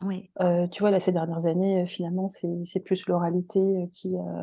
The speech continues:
Speaker 2: qui prend de la place et, et là, je pense que c'est aussi mon attrait pour, bah, la diversité culturelle, heu, ce genre de choses. C'est vrai que j'ai, bon, forcément, j'ai énormément de patients bilingues, heu, si ce n'est trilingues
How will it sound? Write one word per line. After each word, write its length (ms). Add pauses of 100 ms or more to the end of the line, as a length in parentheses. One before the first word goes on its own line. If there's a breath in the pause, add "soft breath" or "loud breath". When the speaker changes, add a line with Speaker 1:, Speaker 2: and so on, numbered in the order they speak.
(1040)
Speaker 2:
qui 120
prend 200
de 60
la 100
place 400
et, 260
et 100
là, 120
je 100
pense 140
que 80
c'est 200
aussi 440
mon 140
attrait 340
pour, 240
bah, 100
la 100
diversité 360
culturelle, 600
heu, 120
ce 160
genre 120
de 80
choses. 160
C'est 80
vrai 60
que 60
j'ai, 140
bon, 200
forcément, 360
j'ai 180
énormément 400
de 40
patients 280
bilingues, 460 (720 soft breath)
heu, 200
si 160
ce 100
n'est 80
trilingues 540